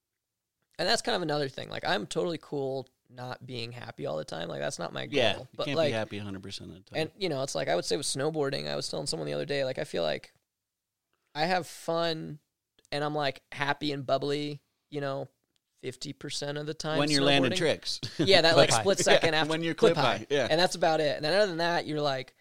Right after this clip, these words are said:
Speaker 1: I am, like, extremely motivated and fulfilled. And that's not always happy, right? Those are kinda two
Speaker 2: Yeah.
Speaker 1: different things, you know? And that, and, like, being motivated and fulfilled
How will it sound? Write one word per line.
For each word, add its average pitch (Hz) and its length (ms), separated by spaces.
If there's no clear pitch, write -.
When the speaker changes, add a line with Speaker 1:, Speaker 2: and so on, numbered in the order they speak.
Speaker 1:
I 147 120
am, 170 140
like, 143 320
extremely 143 880
motivated 139 560
and 127 100
fulfilled. - 560
And 139 120
that's 180 340
not 151 280
always 139 420
happy, 131 560
right? 143 180
Those 156 140
are 143 60
kinda 143 200
two - 120
Speaker 2:
Yeah. 120 80
Speaker 1:
different 104 220
things, - 340
you 156 80
know? 139 160
And 143 220
that, 165 220
and, 151 100
like, 139 160
being 170 180
motivated 160 400
and 139 120
fulfilled 143 600